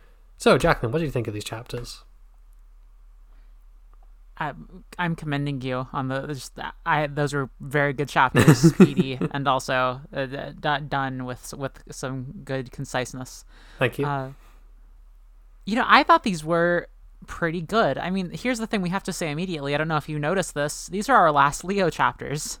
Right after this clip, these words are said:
Speaker 1: Wait, they are? Oh, no. <laughs>
Speaker 2: Yeah, yeah.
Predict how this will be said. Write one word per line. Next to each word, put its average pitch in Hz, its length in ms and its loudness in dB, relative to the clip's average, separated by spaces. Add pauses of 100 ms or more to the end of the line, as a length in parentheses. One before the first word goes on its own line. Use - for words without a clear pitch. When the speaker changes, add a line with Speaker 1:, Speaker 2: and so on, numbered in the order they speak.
Speaker 1:
Wait, 135 160 4
they 120 140 8
are? 151 300 4
Oh, 180 120 4
no. 185 480 8
<laughs> - 60 -20 (720)
Speaker 2:
Yeah, 214 320 2 (100)
yeah. 220 320 4